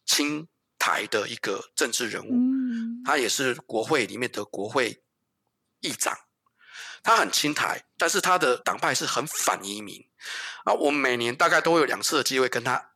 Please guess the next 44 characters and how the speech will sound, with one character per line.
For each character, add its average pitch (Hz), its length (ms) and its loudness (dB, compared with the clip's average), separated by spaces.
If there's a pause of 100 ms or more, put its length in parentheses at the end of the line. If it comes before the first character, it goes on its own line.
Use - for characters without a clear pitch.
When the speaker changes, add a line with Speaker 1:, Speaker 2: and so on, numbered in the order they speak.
(120)
Speaker 1:
一 - 60 -6
起 - 160 -2
吃 - 240 0
饭。 - 380 -6
我 135 100 -10
记 254 160 2
得 165 140 6
我 120 100 4
就 165 120 2
跟 151 120 2
他 160 80 2
问 165 140 0
过 156 160 2
他 127 180 2
一 120 60 -4
次， - 340 -4
开 190 200 4
玩 147 120 6
笑 131 300 2
的， 92 140 -10
我 120 100 -4
是 - 100 -2
说 170 180 2 (960)
：“为 240 80 2
什 - 80 0
么 131 60 -2
你 110 80 -6
不 131 100 -2
喜 107 120 0
欢 107 180 -2
我？” - 260 -12 (580)
我 131 60 -12
就 170 120 2
用 160 100 4
一 143 60 2
个 120 40 -4
开 139 120 2
玩 131 100 4
笑 123 200 2
的 120 80 -2
口 113 180 -4
吻 107 100 -6
问 110 120 -14
他， 107 180 -4